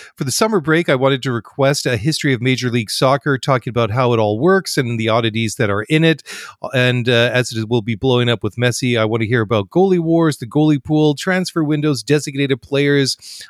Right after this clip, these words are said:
I F A B versus fifa, the big deals like Beckham, Messi, just a thought." So this one obviously I think is aimed at me, and that's, uh, that's fair play. And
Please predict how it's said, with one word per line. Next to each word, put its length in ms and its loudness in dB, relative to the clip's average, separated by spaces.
I 160 2
F 200 0
A 140 2
B 300 0
versus 440 -4
fifa, 560 0
the 100 -6
big 200 -4
deals 240 0
like 140 -2
Beckham, 580 -2
Messi, 420 -2
just 380 -4
a 60 -8
thought." 480 -2
So 240 0
this 320 0
one 140 2
obviously 460 2
I 20 2
think 180 -2
is 140 -2
aimed 300 2
at 180 0
me, 380 0
and 180 0
that's, 260 0
uh, 120 2
that's 240 -2
fair 260 -2
play. 300 0
And 180 -2